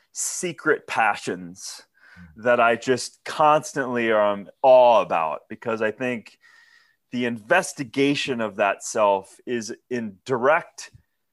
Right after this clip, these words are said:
connection with, you're gonna get pain and, uh, shame and sadness and anger, and you're gonna experience that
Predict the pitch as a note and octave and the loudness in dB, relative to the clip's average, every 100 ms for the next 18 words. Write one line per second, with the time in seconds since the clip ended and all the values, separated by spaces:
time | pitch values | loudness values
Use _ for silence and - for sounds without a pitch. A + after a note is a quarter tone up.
0 | _ _ - - C3+ C3+ C#3 - C3+ G#2+ | _ _ -16 -10 -2 0 0 -4 -4 -4
1 | G#2 G#2+ G#2+ G#2+ - _ _ - C3+ C3 | -2 0 2 0 -10 _ _ -4 -2 -2
2 | G2+ D#3 E3+ E3+ C#3+ C3 C3 B2 - _ | 0 2 4 4 0 2 2 2 -6 _
3 | - - C#3 B2+ A#2 G2 F#2+ - _ _ | -16 -6 -4 -2 -4 -8 -14 -18 _ _
4 | - G#2+ G#2 G2+ G2 F#2+ - _ _ _ | -6 -4 -2 -6 -10 -14 -20 _ _ _
5 | _ _ G#2+ G#2+ G2+ - - - C#3+ C3+ | _ _ -2 0 0 -4 -6 -2 0 0
6 | A2 G2+ G2 - D3+ B2+ B2 A#2 - G#2 | -2 -6 -10 -6 0 0 0 -4 -6 -10
7 | - B2+ C3 A#2 G#2+ G2+ A#2 C3+ C3+ G#2 | -6 -4 -2 -4 -4 -4 -6 -6 -6 -2
8 | D3+ D#3+ D#3 C3 - - - B2+ C3+ C3+ | 2 2 2 0 -2 -12 -10 -4 -2 0
9 | C3 A2+ G2+ - - A2 G#2 A2 | 0 -2 -6 -12 -6 0 0 0